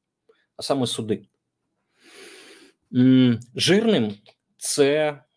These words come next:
а, позиція Росії. Табам це позиція України. І взагалі весь документ, він складається з, а, ось цих, а,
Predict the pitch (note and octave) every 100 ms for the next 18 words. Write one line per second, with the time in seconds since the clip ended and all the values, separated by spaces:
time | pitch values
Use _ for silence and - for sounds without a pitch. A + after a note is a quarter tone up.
0 | _ _ A2 A2+ A2+ A2+ - C3 B2 A#2
1 | B2 G#2+ G#2 A#2 G2+ - _ _ _ _
2 | _ _ _ _ _ _ _ _ _ _
3 | _ _ - C#3+ D#3+ D3 A#2+ G#2 - _
4 | - B2 C#3 B2+ A2 A2 G#2 G#2 G2+ -
5 | G#2 A2 G#2 - - C#3+ B2 B2+ A2+ C#3
6 | C3 D3+ A2+ - - A#2+ D3 A2 A2+ -
7 | B2+ G3+ A#3 - A#2+ C3+ E3+ - A2+ A2+
8 | C#3+ C#3 B2+ G#2+ G#2 - A#2 G#2+ A2+ B2+
9 | B2 A#2+ _ _ _ _ _ _ _ -
10 | G2+ G2+ G2+ G2 - A2 - - - B2+
11 | A#2+ - - G#2+ G#2+ G#2 G#2+